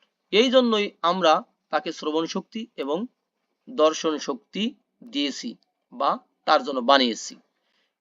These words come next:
ইন্না হাদাইনাহু সাবিল, আল্লাহ অপশন দিচ্ছেন যে আমরা তাকে পথের দিশা দিয়েছি। ইন্না, নিশ্চয়ই আমরা,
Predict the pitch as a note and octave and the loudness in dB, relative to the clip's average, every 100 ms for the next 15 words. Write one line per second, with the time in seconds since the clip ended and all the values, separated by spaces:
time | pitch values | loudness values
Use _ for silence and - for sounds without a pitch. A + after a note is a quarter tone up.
0 | - A3 G3+ D#3+ E3+ F#3 G3 G#3 G3 - | -8 -6 -4 2 6 10 10 8 4 2
1 | D3+ F#3+ G#3 D3+ D#3 A#3 F3+ C#3 - C#3+ | 6 6 6 6 6 6 4 -6 -2 -2
2 | C3 E3 A3+ _ _ _ _ D3+ E3+ E3 | 0 -2 -4 _ _ _ _ 2 6 6
3 | D3 - E3 C3+ - E3+ F3 G3+ A3+ - | 6 0 -6 -6 -8 -12 -8 -8 -8 -2
4 | D3 E3+ F3+ F#3+ D#3+ - _ _ _ D3+ | 0 0 4 4 4 2 _ _ _ 2
5 | D#3 G3 F#3+ D3+ D#3+ - A#3 G3 D3+ D3+ | 2 0 -4 -4 -4 -4 -8 -6 0 2
6 | B2+ A#2+ - - - E3+ G3 D#3 D#3+ F#3+ | 2 -2 -8 -14 -6 -2 2 8 10 8
7 | A3+ _ _ _ D3 F#3 - F#3+ - C#3 | 4 _ _ _ -6 -6 -2 -2 0 0
8 | C3 C3 | 4 2